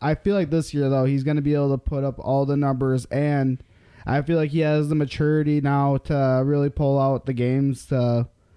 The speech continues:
you know, when it matters most. I mean, we saw it happen in Jacksonville where he lost that game. And so I feel like he's gonna, they,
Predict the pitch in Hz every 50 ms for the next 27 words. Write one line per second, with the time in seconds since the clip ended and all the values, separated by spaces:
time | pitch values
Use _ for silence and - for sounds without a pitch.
0 | _ - - 165 185 185 175 170 170 180 170 165 165 170 175 170 165 160 147 143
1 | 175 160 151 135 131 131 147 151 151 156 156 151 - - 160 156 156 156 156 143
2 | 139 143 135 - 160 143 143 139 135 135 135 135 131 127 127 135 127 131 131 -
3 | - 151 143 131 135 135 139 139 139 135 - _ _ - - - - - 131 143
4 | 139 139 139 135 147 156 147 139 135 135 139 143 - - 147 135 135 131 - -
5 | 151 151 156 156 160 156 - _ _ _ - - - - - 143 139 - 156 151
6 | 143 139 143 151 151 151 143 156 151 143 139 156 151 147 143 147 151 147 151 143